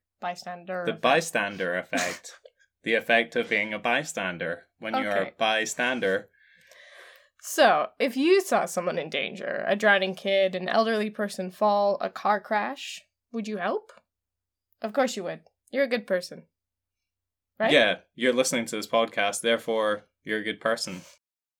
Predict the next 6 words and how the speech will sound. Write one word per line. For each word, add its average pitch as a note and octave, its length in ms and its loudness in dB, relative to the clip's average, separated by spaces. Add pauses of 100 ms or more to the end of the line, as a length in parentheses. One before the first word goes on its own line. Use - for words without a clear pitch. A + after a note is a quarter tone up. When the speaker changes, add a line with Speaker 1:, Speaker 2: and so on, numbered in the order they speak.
(340)
Speaker 1:
However, C4 400 6
the B3 120 2
reality A#3+ 460 2
of F#3 80 -2
the F#3+ 80 -4
situation F#3 720 -4